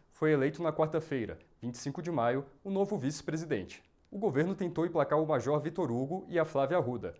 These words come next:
mas saiu derrotado. Odair Cunha, do P T de Minas Gerais, foi para a segunda secretaria da Casa. Giovânia de Sá, do P S D B de Santa Catarina, para a terceira. A arrecadação de impostos e contribuições federal atingiu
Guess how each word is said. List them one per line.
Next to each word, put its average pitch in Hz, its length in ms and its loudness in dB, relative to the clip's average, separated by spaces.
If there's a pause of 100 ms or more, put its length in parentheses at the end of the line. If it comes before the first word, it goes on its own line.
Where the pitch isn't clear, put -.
(120)
mas 165 140 -2
saiu 120 260 0
derrotado. 117 520 -2 (480)
Odair 117 360 -2
Cunha, 151 320 -2
do 101 120 -10
P 135 100 -4
T 113 140 -4
de 120 80 -6
Minas 139 200 -4
Gerais, 139 440 2 (180)
foi 185 140 -2
para 190 160 0
a 185 40 0
segunda 135 400 -4
secretaria 143 540 -2
da 120 100 0
Casa. 98 380 -2 (420)
Giovânia 160 460 2
de 135 60 -8
Sá, - 360 -2 (140)
do 104 80 -8
P 110 120 -2
S 117 220 0
D 113 80 -8
B 101 140 -4
de 104 80 -10
Santa 135 240 -6
Catarina, 135 540 -2 (240)
para 107 180 4
a 107 40 -4
terceira. 117 500 -4 (480)
A 123 100 2
arrecadação 165 540 2
de 139 120 -4
impostos 127 680 0
e 113 40 -8
contribuições 139 720 -4
federal 131 540 0 (220)
atingiu 156 600 0